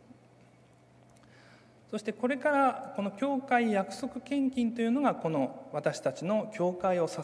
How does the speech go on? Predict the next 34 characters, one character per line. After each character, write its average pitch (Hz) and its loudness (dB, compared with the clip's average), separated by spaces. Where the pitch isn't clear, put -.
え 175 4
る 143 -4
献 143 -4
金 143 -8
に 220 2
な 147 -2
り 127 -10
ま - -12
す。 - -18
で 220 2
す 226 -4
の 190 2
で、 185 0
十 254 0
一 262 -2
だ 233 4
け 233 -2
を、 208 2
え 127 -6
ー、 - -10
捧 156 0
げ 156 -2
て 160 -2
い 147 0
ら 151 6
っ - -4
し - -4
ゃ 175 2
る 156 -2
方 147 -2
は、 147 0
教 254 0
会 240 -2
を 214 -2